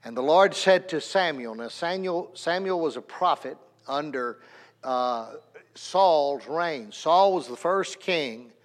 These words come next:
of Israel. And to put in perspective, when he was selected and coronated,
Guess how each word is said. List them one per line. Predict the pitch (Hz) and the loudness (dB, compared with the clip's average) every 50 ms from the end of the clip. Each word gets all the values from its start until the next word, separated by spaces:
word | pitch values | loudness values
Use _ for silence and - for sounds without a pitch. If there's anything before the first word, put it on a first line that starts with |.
| _ _ _ _ - - - - | _ _ _ _ -20 -20 -8 -8
of | 127 123 139 | -6 -2 0
Israel. | 156 165 156 - 143 143 127 113 104 98 - - _ _ _ _ _ _ _ _ _ _ _ _ _ - - - - - - | 2 2 2 2 0 0 0 -2 -4 -6 -12 -18 _ _ _ _ _ _ _ _ _ _ _ _ _ -20 -20 -20 -20 -14 -8
And | 120 131 131 131 131 127 - - _ | -6 -6 -6 -6 -10 -12 -16 -20 _
to | - 151 139 139 127 | -8 -6 -6 -6 -6
put | - - 180 180 | -4 -4 -2 0
in | 190 196 175 160 | 0 0 -2 -4
perspective, | - - 147 - - - 196 196 196 196 - - 151 147 143 - - _ - - - - _ _ | -6 -8 -8 -8 -4 0 0 0 0 0 -4 -6 -6 -6 -6 -8 -12 _ -20 -20 -20 -20 _ _
when | 139 139 123 | -12 -12 -4
he | 151 180 208 | -2 -2 -2
was | 202 185 165 - - | 0 -2 -4 -4 -2
selected | - 165 151 226 202 180 - - - 165 156 139 | -4 -2 0 0 0 0 -2 -4 -6 -6 -4 -4
and | 135 131 123 113 | -6 -8 -8 -8
coronated, | - - 185 190 185 160 147 147 139 139 131 143 143 123 | -6 -2 0 0 0 0 0 -2 -2 0 -2 -2 -4 -4